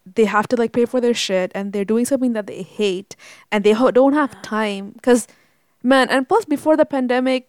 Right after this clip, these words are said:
Speaker 1: we had to, I mean, some people are still doing it, unfortunately, but we have to go back and do, do it, like, regardless
Speaker 2: Yeah.
Speaker 1: later. But, you know, like, the amount of ti-, ti-, time it takes to kinda commute to your work,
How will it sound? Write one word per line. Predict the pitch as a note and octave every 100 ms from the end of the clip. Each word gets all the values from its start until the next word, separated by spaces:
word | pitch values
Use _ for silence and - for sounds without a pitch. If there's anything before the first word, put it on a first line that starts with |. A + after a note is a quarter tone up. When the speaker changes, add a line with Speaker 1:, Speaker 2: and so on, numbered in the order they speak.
| _
Speaker 1:
we | - B3 B3+
had | C#4 D4
to, | - D4 B3+
I |
mean, | C4
some | C4+ D4
people | E4+ D#4+
are | C4+
still | - C4
doing | G3+ A3+ B3+ G#3+
it, | G3 - _ _ -
unfortunately, | A3 - A#3+ B3+ G3+ G3+ G#3 -
but | G#3+ G#3 E3+ - _ _ -
we | A#3
have | A#3+ B3
to | A#3+
go | A3 G#3+
back | G#3 G#3+
and | G3+
do, | G3+ G#3 -
do | G3+ G3+
it, | G3 -
like, | F3 F3+
regardless | F#3+ F#3 F3+ F3+ F3+ G3
Speaker 2:
Yeah. | F#3+
Speaker 1:
later. | F#3+ - - - - - _ F#3
But, | G3 F3 - _ -
you | B3
know, | B3
like, | A#3+ A3+
the | A#3
amount | A#3+ F4+
of | C#4+
ti-, | A#3+ B3 -
ti-, | A3 -
time | - A#3
it | A3+ -
takes | A3 -
to | G#3+
kinda | - G#3 G3
commute | - G3 G3 G#3+
to | -
your | G3 F#3+
work, | F#3+ C2+ -